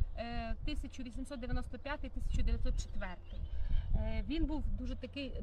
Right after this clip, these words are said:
толерантний і замирювач з, з Російською імперією. Коли він вступився, пішло вже загострення і дійшло до Першої світової війни. Він був кавалер орденів всяких європейських. І портрет оцей, і ці ордени є у Королівському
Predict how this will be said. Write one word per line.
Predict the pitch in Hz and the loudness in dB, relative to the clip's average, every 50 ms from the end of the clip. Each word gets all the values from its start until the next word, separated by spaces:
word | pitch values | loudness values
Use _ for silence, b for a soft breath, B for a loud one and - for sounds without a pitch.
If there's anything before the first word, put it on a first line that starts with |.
| - - | -4 -4
толерантний | 254 247 240 240 247 269 294 320 349 - - 349 330 311 - | -2 -2 -2 -4 -4 -4 -4 -4 -4 -6 -6 -6 -6 -6 -6
і | 262 247 | -4 -2
замирювач | 214 269 269 277 294 302 311 302 294 277 262 277 269 - - - - - - 185 | -2 0 0 2 2 0 -2 -2 -4 -4 -2 -2 -2 -2 -4 -6 -6 -6 -6 -6
з, | 226 214 226 208 | -6 -8 -6 -6
з | 233 | -6
Російською | 233 240 - - 277 247 - - 247 233 | -6 -6 -6 -6 -8 -6 -6 -6 -6 -6
імперією. | 220 - - 175 165 165 160 - | -8 -8 -10 -10 -10 -10 -12 -10
Коли | - 247 254 262 262 | -8 -4 -4 -4 -4
він | 208 240 277 269 262 - | -4 -4 -4 -4 -4 -6
вступився, | - - - 262 - 320 320 339 339 - - 359 349 - - - - - | -8 -12 -10 -6 -4 -4 -4 -4 -6 -8 -8 -6 -4 -4 -4 -4 -2 -2
пішло | - - - - | -2 -2 -2 -2
вже | - 254 | -4 -4
загострення | 226 247 240 247 269 247 - 247 247 233 226 | -4 -4 -2 0 0 0 0 -2 -4 -4 -2
і | 220 | -2
дійшло | - 226 214 - 247 247 | -2 -2 -2 -2 -2 -2
до | 214 - | 0 0
Першої | - 220 214 - - - | 0 0 0 0 -2 -4
світової | - - - - 202 208 | -4 -4 -2 -2 -2 -2
війни. | 196 196 - 175 165 - B B B B B B B B B B B 185 | -4 -6 -8 -10 -12 -12 B B B B B B B B B B B -4
Він | 262 311 320 302 | -2 0 2 2
був | - 311 294 - | 0 0 -2 -4
кавалер | 285 277 254 269 277 294 302 294 - - - | -4 -2 -2 0 0 0 -2 -2 -2 -4 -4
орденів | - 240 233 208 202 254 247 254 285 320 339 294 | -4 -4 -4 -4 -2 -2 0 0 0 0 -2 -2
всяких | - - - - 294 302 320 - 311 285 - - - 226 208 | -6 -6 -4 -2 -2 -2 -2 -2 -6 -8 -10 -12 -12 -12 -12
європейських. | 240 214 254 226 - 220 196 - - - - - - - - - - | -12 -10 -10 -10 -6 -6 -6 -8 -8 -12 -14 -14 -12 -12 -10 -10 -8
І | 247 233 | -10 -10
портрет | - - 240 247 - - 302 330 381 415 - - | -8 -8 -10 -10 -6 -4 -2 -2 -2 -4 -6 -10
оцей, | 226 - - 254 220 214 - - | -12 -10 -8 -6 -6 -6 -8 -10
і | 233 | -12
ці | 220 - - 285 | -12 -10 -8 -8
ордени | 220 262 262 233 220 240 254 254 262 277 320 370 466 466 - - B B B B B B | -6 -6 -8 -8 -6 -6 -4 -4 -4 -4 -4 -6 -6 -8 -12 -16 B B B B B B
є | 240 220 208 269 320 339 | -10 -8 -4 -4 -2 -2
у | - - 277 | -2 -4 -6
Королівському | - - 302 285 285 277 277 277 311 339 330 - - - 269 247 240 240 240 233 220 208 202 | -8 -6 -6 -4 -4 -2 -2 -2 -2 -2 -4 -4 -8 -6 -4 -4 -2 -2 -2 -4 -4 -4 -6